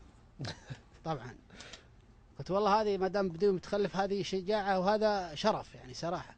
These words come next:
Speaker 1: نعم.
Speaker 2: أقول: أنا بدوي ومولع بشبة النار. اللي حلقوا جنبي شيوخ الرجالي، مختارهم قدوة من أخيار الأخيار، ولا فيهم اللي جاب هرج نهزالي. هروجهم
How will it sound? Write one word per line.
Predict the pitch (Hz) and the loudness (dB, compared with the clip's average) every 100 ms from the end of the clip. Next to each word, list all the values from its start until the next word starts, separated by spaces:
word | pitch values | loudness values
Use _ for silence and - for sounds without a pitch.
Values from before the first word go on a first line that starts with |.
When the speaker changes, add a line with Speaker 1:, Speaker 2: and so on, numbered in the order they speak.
| - | -8
Speaker 1:
نعم. | 135 113 - - - - - - - - - - | -8 -8 -14 -20 -20 -20 -20 -20 -20 -20 -20 -2
Speaker 2:
أقول: | 175 196 254 226 | 0 8 8 8
أنا | 208 220 | 8 8
بدوي | 190 180 247 214 208 208 - - | 8 10 10 12 8 6 -2 -2
ومولع | 170 175 196 220 185 156 | 4 10 12 12 10 8
بشبة | 165 139 190 160 151 156 | 6 4 4 4 0 6
النار. | 151 180 139 - - - - - - - - - - | 8 8 6 0 -16 -20 -20 -20 -20 -20 -20 -20 -4
اللي | 147 160 | 4 6
حلقوا | - 220 208 175 185 | 8 8 8 8 8
جنبي | 165 214 180 185 180 | 10 8 8 6 6
شيوخ | - 220 208 185 | 6 6 6 6
الرجالي، | 175 165 202 180 143 147 | 4 6 6 6 6 4
مختارهم | 151 - 208 202 185 180 | 4 6 10 10 10 6
قدوة | 170 226 214 208 | 6 4 8 8
من | 175 190 | 10 10
أخيار | 180 - 220 220 | 8 8 10 10
الأخيار، | 190 185 - 247 240 | 10 6 6 8 10
ولا | 226 220 | 10 8
فيهم | 185 214 196 | 10 10 10
اللي | 208 202 | 10 8
جاب | 175 190 151 | 8 8 8
هرج | 185 175 | 6 8
نهزالي. | 175 160 170 165 123 104 - - - - - - - | 6 8 10 8 8 -4 -16 -20 -20 -20 -20 -20 2
هروجهم | 160 190 269 202 185 196 | 8 10 10 12 12 10